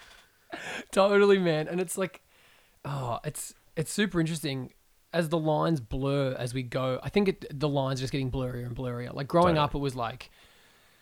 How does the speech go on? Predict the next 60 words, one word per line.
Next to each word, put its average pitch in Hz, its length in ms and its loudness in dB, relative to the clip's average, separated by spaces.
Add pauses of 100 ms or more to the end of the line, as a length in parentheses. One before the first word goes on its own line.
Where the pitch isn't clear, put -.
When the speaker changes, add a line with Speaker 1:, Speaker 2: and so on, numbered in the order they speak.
(360)
Speaker 1:
<sighs> - 280 -8
well, 208 280 4
it 220 60 0
was, 208 120 4
it 214 260 4
was 190 120 4
weird 180 260 4
'cause 151 120 0
you'd 165 80 2
have, 180 140 2
like, 175 200 -2
you'd 160 140 0
have 156 140 4
mixed 175 240 2
bills, - 360 -6 (300)
you 160 120 4
know, 135 120 2
and, 147 220 -2
like, 139 160 0
coming 151 200 0
from 135 140 0
Geelong, 131 260 -2
there's 127 140 -4
a 127 40 -2
lot 117 120 -6
of 120 180 -4
hardcore 127 340 -2
and 117 100 -4
metalcore, 127 420 -2
Speaker 2:
Sure. - 240 0
Speaker 1:
and 139 140 0
there 147 80 -2
was 131 100 -4
also, 131 240 -4
like, 117 240 -8
you 120 100 -6
know, 110 120 -6
straight 120 260 -6
up 120 100 -10
metal, 131 400 0 (320)
and 156 120 4
you'd 160 100 8
mix 175 180 4
all 156 100 2
those 151 140 2
things 143 180 -2
together. 139 360 -2
But 160 100 4
it 160 80 2
was 160 140 4
always 151 320 2
like 139 200 -2
a, 131 160 -4 (160)
"I'm 143 260 4
here 143 260 2
in 135 80 2
this 135 160 0
group 131 280 -4 (160)
representing 135 720 0
my 127 520 0